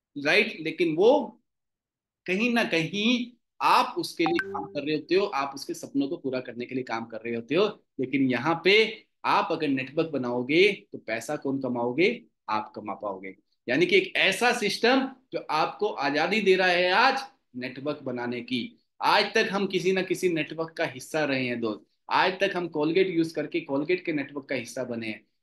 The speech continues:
Indian oil के petrol pump पे जाते हैं तो Indian oil वाला क्या कर रहा है? हमारा mobile number ले लेता है और हमें message करता है, यानी कि हम उसके network का हिस्सा बन गए।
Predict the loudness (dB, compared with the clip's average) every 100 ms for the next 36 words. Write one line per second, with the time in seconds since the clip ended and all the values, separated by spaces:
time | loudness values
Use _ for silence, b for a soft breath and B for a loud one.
0 | -4 2 4 4 2 2 0 -2 0 0
1 | 2 0 -2 -6 -4 0 0 0 -2 -2
2 | -2 -2 2 0 0 0 0 -2 _ _
3 | -4 0 0 0 0 0 0 0 0 -2
4 | -2 -2 -2 -2 -2 -2 0 0 0 -2
5 | -2 0 0 0 -2 -2 -2 -4 -10 -8
6 | -6 -4 -2 0 -2 -8 _ -6 -4 -2
7 | -2 -4 -2 -2 -2 -4 -8 -4 -4 -4
8 | -4 -4 -4 -4 -4